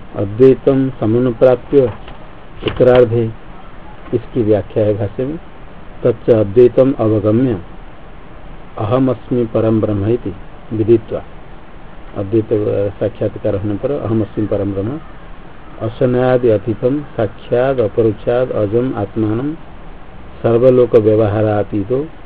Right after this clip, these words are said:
जड़व लोकम आचरे। अहम ब्रह्म से साक्षात्कार होने पर ब्रह्म के से असनादि अतीतम, क्षित पिपासादि धर्म रहित,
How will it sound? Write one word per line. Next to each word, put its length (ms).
जड़व 420
लोकम 440
आचरे। 320
अहम 320
ब्रह्म 380
से 240
साक्षात्कार 680
होने 180
पर 260
ब्रह्म 300
के 160
से 180
असनादि 600
अतीतम, 340
क्षित 220
पिपासादि 600
धर्म 300
रहित, 300